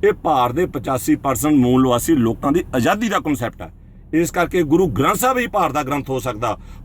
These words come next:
ਭਗਵਤ ਗੀਤਾ ਭਾਰਤ ਦਾ ਗ੍ਰੰਥ ਨਹੀਂ ਹੋ ਸਕਦਾ। ਉਹ ਸਾਨੂੰ ਗੁਲਾਮ, ਗੁਲਾਮ ਕਰਨ ਲਈ ਲਿਖੇ ਗਏ ਨੇ। ਬਾਬਾ ਸਾਹਿਬ ਅੰਬੇਡਕਰ ਪੜ੍ਹੋ,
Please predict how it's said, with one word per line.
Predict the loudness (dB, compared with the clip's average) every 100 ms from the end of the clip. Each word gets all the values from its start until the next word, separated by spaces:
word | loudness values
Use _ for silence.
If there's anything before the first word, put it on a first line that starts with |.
| -2
ਭਗਵਤ | 0 0 -2 -2
ਗੀਤਾ | -4 0 -2
ਭਾਰਤ | 0 -2 0
ਦਾ | -2
ਗ੍ਰੰਥ | -2 -4 -4
ਨਹੀਂ | -2 0
ਹੋ | 2
ਸਕਦਾ। | 2 0 0 -2 -4 -8 0
ਉਹ | 0
ਸਾਨੂੰ | 0 -2 -2 -2
ਗੁਲਾਮ, | 0 2 2 0 -2 -8
ਗੁਲਾਮ | -6 -2 0 -2
ਕਰਨ | -2 -2
ਲਈ | 0
ਲਿਖੇ | -2 -2
ਗਏ | -4 -4
ਨੇ। | -4 -10 -14 -6
ਬਾਬਾ | -2 0 0
ਸਾਹਿਬ | 0 0
ਅੰਬੇਡਕਰ | -2 -2 -2 -2
ਪੜ੍ਹੋ, | 0 0